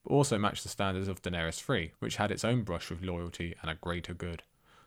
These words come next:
The song goes on, sounding the same whatever end of the planet you're on. The chapter is also critical for giving us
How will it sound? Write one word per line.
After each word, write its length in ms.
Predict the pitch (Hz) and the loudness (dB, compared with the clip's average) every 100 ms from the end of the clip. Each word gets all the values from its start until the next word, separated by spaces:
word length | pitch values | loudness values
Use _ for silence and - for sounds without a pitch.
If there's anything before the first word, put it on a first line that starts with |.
| _ | _
The 100 | 98 | -4
song 240 | - 92 87 | 0 0 0
goes 200 | 90 90 | 0 0
on, 300 | 95 80 76 | -2 -4 -8
sounding 400 | - 110 127 127 | 0 4 6 4
the 80 | 127 | 4
same 360 | - 139 143 123 | 4 4 4 4
whatever 360 | - 98 95 | 2 0 0
end 120 | 95 | 0
of 100 | 95 | -2
the 80 | 95 | -6
planet 340 | 90 98 95 - | -4 -4 -2 -4
you're 200 | 90 87 | -4 -4
on. 200 | 80 87 _ _ _ _ | -6 -10 _ _ _ _
The 80 | 107 | 0
chapter 300 | 107 143 131 | 6 6 6
is 120 | 120 | 4
also 300 | - 135 117 | 6 4 4
critical 460 | 107 135 131 - 92 | 2 2 2 0 -4
for 120 | 95 | -2
giving 320 | 90 113 104 | 2 2 2
us 180 | 92 | -2